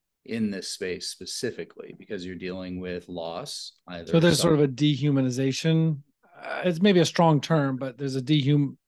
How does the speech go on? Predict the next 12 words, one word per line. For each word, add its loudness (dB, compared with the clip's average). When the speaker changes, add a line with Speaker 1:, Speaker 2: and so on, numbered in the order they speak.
Speaker 2:
it's -14
not 2
really 4
treating 2
people -2
as -6
people -4
as -10
much -4
in -6
other -10
areas. -14